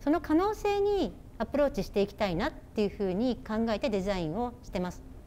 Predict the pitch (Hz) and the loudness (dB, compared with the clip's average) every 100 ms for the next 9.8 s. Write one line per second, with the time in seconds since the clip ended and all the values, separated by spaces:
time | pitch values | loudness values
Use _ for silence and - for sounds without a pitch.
0 | - - - - - - - - - - | -16 -18 -18 -18 -16 -18 -18 -18 -16 -16
1 | - - - - - - 277 277 277 381 | -16 -18 -16 -18 -18 0 2 4 4 6
2 | 453 403 320 311 247 180 - - 359 381 | 4 6 6 6 4 0 -10 -6 2 2
3 | 294 294 - 202 185 - 370 427 330 311 | 2 0 0 0 0 -2 2 2 4 4
4 | 254 294 - - - 226 196 196 196 233 | 4 2 0 -8 0 2 2 2 2 0
5 | 226 - 220 190 - - - - 196 180 | -4 0 2 2 -2 -16 -12 -4 -2 0
6 | 180 - - - - - - - - - | -4 -8 -18 -18 -18 -18 -18 -20 -18 -18
7 | - - - - - 370 330 269 170 - | -20 -18 -4 -4 0 6 6 6 2 -2
8 | 214 285 277 285 - - 277 277 269 269 | 0 2 0 -2 -4 0 0 2 0 0
9 | 262 254 - - 233 208 151 135 | 0 0 0 0 2 4 0 -4